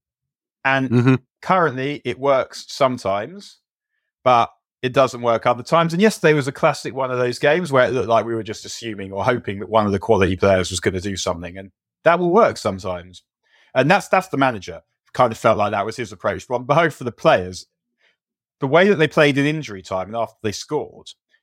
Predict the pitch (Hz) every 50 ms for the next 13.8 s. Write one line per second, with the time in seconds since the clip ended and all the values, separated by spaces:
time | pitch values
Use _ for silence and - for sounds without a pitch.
0 | _ - - - 131 127 123 - - 143 139 147 139 135 135 135 127 - _ _
1 | _ _ _ 127 156 175 175 165 - 165 156 143 139 139 _ _ _ - 160 147
2 | 143 127 139 - - 196 180 131 90 85 76 - - - - - - _ _ _
3 | _ _ _ _ _ _ _ _ _ _ _ _ - 139 127 139 220 285 381 403
4 | 392 - - - 285 302 277 285 277 302 277 - - - - _ 302 254 127 95
5 | 98 - _ - 143 123 123 120 165 208 247 294 151 - - 220 208 185 147 117
6 | 98 98 - _ - - - - 160 170 170 165 170 165 170 185 233 262 175 123
7 | 107 101 98 - - 95 95 95 101 98 107 139 135 143 170 165 165 165 156 160
8 | 151 139 110 98 98 107 120 - - 185 196 196 196 196 190 - 143 120 101 101
9 | 98 104 104 104 101 101 101 98 92 82 82 78 - - 123 117 117 117 - _
10 | _ - 127 127 143 160 165 175 165 180 180 165 220 285 311 - - _ _ _
11 | _ _ _ _ _ _ _ _ _ _ _ 165 170 175 170 170 170 165 _ _
12 | _ - - _ _ _ _ _ _ _ _ _ _ _ _ _ _ _ _ _
13 | _ - 156 170 196 202 - 165 - - 196 165 - 196 -